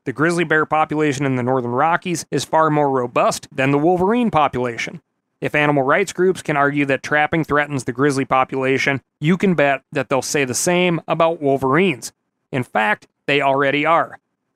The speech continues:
Bethany Cotton, conservation director at Cascadia Wildlands, told Utah Public Radio that she doesn't think trapping should be allowed in the new rule. She called the trapping exceptions, quote, "unfortunate,"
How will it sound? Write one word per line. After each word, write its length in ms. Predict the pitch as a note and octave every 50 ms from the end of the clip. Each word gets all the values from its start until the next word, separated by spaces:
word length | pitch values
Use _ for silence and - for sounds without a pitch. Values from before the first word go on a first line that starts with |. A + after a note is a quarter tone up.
| _ _ -
Bethany 320 | D3+ C#3+ - D3+ C#3 C3
Cotton, 480 | - - F3 - - F3+ E3 D#3+ F3 - _ _
conservation 580 | - D#3 D#3 C#3+ - C#3+ D3 C#3+ B2+ - D3+ C3
director 340 | C#3 D3 C#3+ - - C#3+
at 200 | C3 B2+ B2+ _ _
Cascadia 560 | - B2 A#2 - - F#3 F3+ F3 F3+ E3+ D#3
Wildlands, 840 | C#3 C3 D3 F3 G#3+ A3 F#3+ D#3+ C#3 C3 B2+ B2+ C3 D#3 - - - -
told 240 | - C#3 C#3+ C#3 B2+
Utah 400 | C3 F3 G3+ - - C#3+ C#3 D3
Public 380 | C#3 - D3 C#3+ C#3+ B2+ -
Radio 480 | D#3 F#3 G#3 A3 A3 G#3+ G#3+ G#3+ G#3 - _ _ -
that 120 | F3+ F3+
she 160 | - - A3
doesn't 300 | G#3 G#3+ F#3+ F#3 G3 -
think 180 | - F3+ F3+ -
trapping 460 | - - D#3+ E3 E3 - - F3 E3
should 200 | D3 - D#3+ D#3
be 100 | D3+ D#3
allowed 360 | D3 C#3 C#3 C3+ C#3 C3+ C3+
in 240 | C#3+ D3 C#3+ C#3 C#3
the 80 | C#3 C3
new 220 | C#3 C#3+ C#3 C#3
rule. 420 | C3+ C#3 F3 G#3 G#3+ E3+ C3 - _ _ _ _ _ _ _ _
She 220 | - - - F3 D#3+
called 260 | - D#3 D3+ D3 C3+
the 40 | -
trapping 460 | - - E3 E3+ E3 - E3 D3+ C3
exceptions, 640 | B2+ - - D#3+ D3 - - D#3 C#3+ C#3 C3+ - - _ _ -
quote, 340 | - - D#3+ D#3+ D#3 D3 - -
"unfortunate," 640 | F3 E3 C3 - - A3 C4 - - F3+ F3 E3+ -